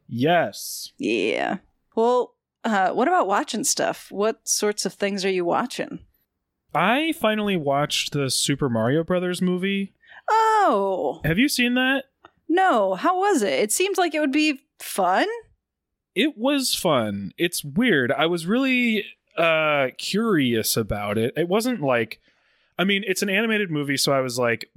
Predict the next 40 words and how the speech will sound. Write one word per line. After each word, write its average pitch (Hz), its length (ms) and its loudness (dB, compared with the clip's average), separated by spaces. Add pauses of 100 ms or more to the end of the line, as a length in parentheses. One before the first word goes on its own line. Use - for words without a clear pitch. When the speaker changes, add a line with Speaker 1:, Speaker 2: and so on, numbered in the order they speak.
(100)
Speaker 1:
gonna 127 260 0
see 120 260 0
it 113 100 2
at 117 100 -2
some 113 240 0
point 117 240 -4
anyway, 113 360 0
but 117 120 0
I 127 60 2
wasn't, 147 400 -2
like, 120 160 0
going 120 240 0
out 117 80 2
of 117 80 0
my 113 100 0
way 113 160 0
to 113 80 -6
see - 160 0
it 117 80 0
in 113 80 -2
the 107 80 0
theater 143 400 0
or - 20 -2
anything, 160 460 -2
just - 160 -2
to - 60 -2
kinda, 120 200 -2
like, 110 340 -2 (600)
you 139 100 -2
know, 107 280 -2
give 127 120 -2
a 127 60 -2
metric 113 480 -2
to 113 480 -2
how 117 500 0
interested 143 480 0
I 165 100 0
was, 165 220 0
I 165 100 0
guess. 170 360 -4